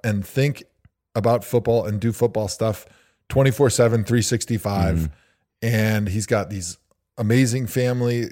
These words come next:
Speaker 1: these amazing kids he loves, his wife. I think his parents are still around. He's got friends all over. And I think he, he's ready to reconnect with them a little bit more
Speaker 2: Yeah.
Speaker 1: and maybe let football take a back seat.
Speaker 2: Well, the Los Angeles Chargers will be happy to have him.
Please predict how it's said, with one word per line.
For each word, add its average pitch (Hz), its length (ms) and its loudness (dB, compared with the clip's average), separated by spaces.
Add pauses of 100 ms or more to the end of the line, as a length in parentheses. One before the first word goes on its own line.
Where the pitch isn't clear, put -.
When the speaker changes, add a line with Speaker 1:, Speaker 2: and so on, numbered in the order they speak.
Speaker 1:
these 98 180 -6 (300)
amazing 117 380 0
kids 120 240 0
he 110 80 -4
loves, 107 360 -2
his 90 160 -10
wife. 127 420 0 (680)
I 98 80 -4
think 104 180 -2
his 92 100 -8
parents 131 320 0
are 117 60 0
still 123 260 2
around. 117 380 0
He's 101 160 -2
got 104 420 -4
friends 117 360 -2
all 104 180 2
over. 117 320 0
And 113 80 0
I 117 60 2
think 110 160 -2
he, 110 280 -4
he's 104 200 -4
ready 101 200 -2
to 92 120 -8
reconnect 101 480 -6
with 101 100 -6
them 95 180 -4
a 95 40 -4
little 95 200 -4
bit 90 180 -8
more 98 180 -2
Speaker 2:
Yeah. 92 140 0
Speaker 1:
and 90 120 -4 (340)
maybe 107 380 -2
let 107 220 0
football 107 280 0
take 101 180 -2
a 104 40 -4
back 95 300 -4
seat. 101 340 -6
Speaker 2:
Well, 92 280 0
the 87 140 -8
Los 101 240 2
Angeles 95 280 0
Chargers 87 280 -2
will 80 80 -8
be 82 100 -6
happy 80 220 -4
to 78 80 -6
have 76 220 -6
him. 73 120 -12